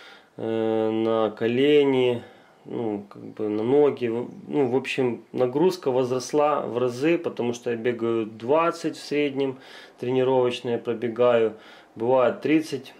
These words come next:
бывает и марафоны бегаю. Вот, и, соответственно, к чему это все говорю, что, э, если я раньше не придавал значения там большого обуви, то есть я просто брал легкую обувь, э,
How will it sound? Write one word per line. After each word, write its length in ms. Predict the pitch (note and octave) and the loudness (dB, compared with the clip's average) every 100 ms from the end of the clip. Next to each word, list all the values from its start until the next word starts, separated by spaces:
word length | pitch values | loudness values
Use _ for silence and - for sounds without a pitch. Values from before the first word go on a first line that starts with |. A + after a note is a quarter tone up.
| - | -16
бывает 480 | G#2+ A2 C3 B2 A#2 | -8 0 2 2 0
и 40 | |
марафоны 540 | A2+ A2+ G#2 G#2 G2 F#2+ | 0 0 -2 -2 -2 -2
бегаю. 420 | G2 G2 G#2 - - _ _ - - - - - _ | -2 -4 -6 -10 -14 _ _ -20 -20 -20 -20 -20 _
Вот, 520 | A2+ A2+ A2 G#2 G#2 | -4 2 4 4 0
и, 240 | C#3+ E3+ F#3 | -4 -2 -2
соответственно, 800 | - C#3 C3+ D#3 D#3 - C3 | 0 0 2 0 0 0 0
к 40 | B2 | 0
чему 240 | - C3+ | -2 -2
это 140 | B2+ B2 | -2 -4
все 160 | - | -6
говорю, 420 | A#2+ B2+ C#3 D#3 | -2 0 2 0
что, 920 | E3+ - - B2+ C3 B2+ B2 B2 A#2+ G#2 - _ _ _ - | -2 -6 -2 0 2 2 4 2 0 -4 -14 _ _ _ -20
э, 500 | G#2 G#2 G#2+ G#2+ G#2+ A2 | -12 -10 -6 -6 -4 -2
если 300 | C3+ C3 C#3 | -2 2 2
я 120 | C3+ | 4
раньше 320 | C#3+ C#3 A#2+ | 4 0 -2
не 80 | B2+ | -4
придавал 500 | B2+ B2 C3+ D#3 F3+ | -2 0 2 4 2
значения 420 | D3+ C3 B2+ A#2+ | 2 0 0 0
там 340 | A#2 A2 G#2+ G2+ | 2 0 0 -2
большого 920 | A2 A2+ - A#2+ A2+ A2 G#2+ G#2 G#2 A2 A2 A2+ A2+ - | -2 -4 -2 0 4 6 6 2 0 -10 -12 -14 -16 -6
обуви, 400 | B2+ A2+ A2 G#2 | -2 -2 0 -2
то 160 | G2+ G#2+ | -2 -4
есть 240 | G#2 - | -6 -4
я 100 | B2+ | -4
просто 360 | B2 B2 A2+ A2 | -2 -4 -6 -6
брал 400 | G#2+ B2+ A#2+ A#2+ - - - _ | 0 2 2 0 -12 -20 -20 _
легкую 440 | B2+ C3 - B2+ C3+ | 0 0 0 2 4
обувь, 480 | E3+ E3+ D#3 - - | 4 2 -2 -4 -6
э, 400 | B2+ B2 A#2+ | -2 -2 -2